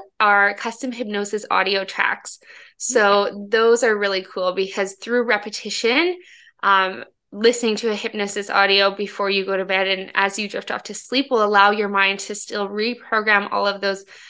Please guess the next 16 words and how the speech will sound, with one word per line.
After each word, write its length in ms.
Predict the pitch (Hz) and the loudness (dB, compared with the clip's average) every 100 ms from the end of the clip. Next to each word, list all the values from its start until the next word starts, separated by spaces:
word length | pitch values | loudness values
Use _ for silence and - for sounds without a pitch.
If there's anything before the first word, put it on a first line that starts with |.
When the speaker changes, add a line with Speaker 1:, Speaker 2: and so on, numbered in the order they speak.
| - | -10
Speaker 1:
amazing 420 | 208 202 190 196 | -4 -2 -2 -2
affirm-, 380 | 180 - 196 196 _ | -4 -4 -8 -10 _
affirmations 720 | 190 185 208 196 196 - 196 196 | -2 -2 -6 -6 -6 -6 -8 -8
into 260 | 190 - | -8 -6
your 100 | 196 | -4
mind. 320 | 190 180 196 | 0 -2 -2
So 380 | 190 - 185 185 - - - - _ - | -6 -2 0 -2 -6 -20 -20 -20 _ -6
it 160 | 220 | -4
can 180 | 247 233 | -2 -4
be 480 | 233 233 233 233 190 | 2 4 6 4 2
really 380 | 208 220 240 240 | 2 4 4 2
customized. 800 | 233 214 262 247 247 269 294 277 | -4 -4 -2 4 4 4 2 0
And 180 | 233 | 0
then, 340 | 220 220 226 - | 0 0 -2 -8
you 140 | - 226 | -8 -2
know, 200 | 214 | 0